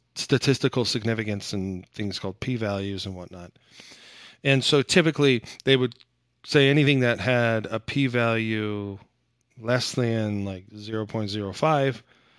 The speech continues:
was a success. So it was a, you know, positive result. Yay, the drug works or whatever. And anything that was greater than that value of zero point zero five was a negative result. And boo, you know, the drug doesn't work.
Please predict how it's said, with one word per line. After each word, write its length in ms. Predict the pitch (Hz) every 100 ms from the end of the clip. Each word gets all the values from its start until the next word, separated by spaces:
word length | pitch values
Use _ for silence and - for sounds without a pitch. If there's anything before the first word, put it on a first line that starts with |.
| _ _ -
was 500 | 123 123 120 117 -
a 80 | 123
success. 500 | - 151 202 143 110
So 440 | - - 127 117
it 80 | 117
was 240 | 117 113
a, 300 | 123 120 113 110
you 160 | 117
know, 300 | 110 101 98 - _
positive 460 | - 147 131 131 120
result. 380 | 117 110 - _ _ _ _ _ _ _ _ _ _ _
Yay, 480 | - 170 170 156 139
the 140 | 123 120
drug 320 | 123 131 120
works 480 | 113 110 95 - 98
or 80 |
whatever. 420 | 90 85 78 71 _ _ - - _ _ -
And 100 | 131
anything 440 | 147 147 143 135
that 220 | 127 120
was 520 | 113 117 107 - - - _ _ _ -
greater 300 | 127 147 139
than 160 | 120 113
that 200 | 110 110
value 320 | 113 110 107
of 80 | 104
zero 200 | 117 110
point 240 | 113 107
zero 180 | 104 101
five 360 | - 107 113
was 160 | 123 123
a 60 | 139
negative 500 | 156 175 156 123 107
result. 400 | 101 98 87 92
And 200 | 95 95
boo, 540 | 127 131 127 117 113
you 140 | 107 107
know, 120 | 107
the 120 | 107
drug 280 | 110 110 107
doesn't 320 | 113 107 101
work. 240 | 101 92